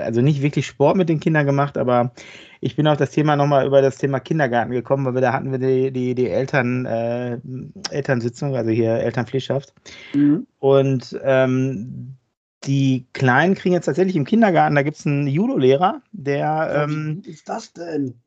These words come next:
Speaker 1: Ja, das ist richtig cool. Der macht da in der, in der Turnhalle, macht der halt Judo mit den Kleinen, ne, und zeigt
Speaker 2: Ja,
Speaker 1: denen so
Speaker 2: perfekt.
Speaker 1: Grundgriffe.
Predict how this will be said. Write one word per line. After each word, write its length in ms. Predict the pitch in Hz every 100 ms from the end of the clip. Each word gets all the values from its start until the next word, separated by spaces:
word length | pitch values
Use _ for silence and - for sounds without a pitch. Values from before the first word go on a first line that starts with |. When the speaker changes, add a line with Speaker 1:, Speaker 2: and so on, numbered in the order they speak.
| _ -
Speaker 1:
Ja, 220 | 160 240
das 140 | 285
ist 160 | 240 202
richtig 320 | 233 262 -
cool. 120 | 247
Der 100 | 180 160
macht 180 | 160
da 60 | 185
in 80 | 170
der, 160 | 170 180
in 40 |
der 120 | 156
Turnhalle, 400 | - 196 185 185
macht 240 | 170 160 185
der 100 | 165
halt 220 | 175 175
Judo 380 | 170 160 247 330
mit 140 | 135
den 100 | 131 113
Kleinen, 360 | 120 104 104
ne, 80 | 143
und 120 | 180 -
zeigt 220 | 160 147
Speaker 2:
Ja, 40 |
Speaker 1:
denen 140 | 151 151
so 340 | 147 147 151
Speaker 2:
perfekt. 280 | 175 147 -
Speaker 1:
Grundgriffe. 680 | 196 208 127 110 104 98